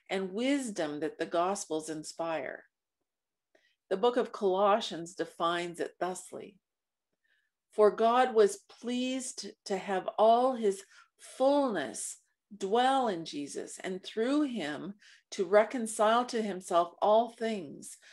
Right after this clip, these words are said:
whether things on earth or things in heaven, by making peace through his blood shed on the cross."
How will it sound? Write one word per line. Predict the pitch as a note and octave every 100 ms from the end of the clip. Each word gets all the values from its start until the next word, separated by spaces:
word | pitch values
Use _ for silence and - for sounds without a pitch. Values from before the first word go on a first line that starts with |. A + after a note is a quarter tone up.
| - -
whether | G3 F#3+
things | F#3 - G3+ G3+ G3+
on | D#3+ -
earth | - A#3+ C4 C4
or | F3+
things | F#3+ - G#3 G3+ G3+
in | F#3+
heaven, | F#3+ A3 A3 C3 - F#3+ _ - - _
by | - G3+
making | G3 G3+ G3+ G#3 F#3 F3
peace | - - B3+ A#3+ - - _ _
through | - C4 D4
his | D#4 B3+
blood | G#3 E3 D#3+ D3+ D3 -
shed | - - G3
on | F#3+ D#3 E3
the |
cross." | D#3+ - A#2 - - - -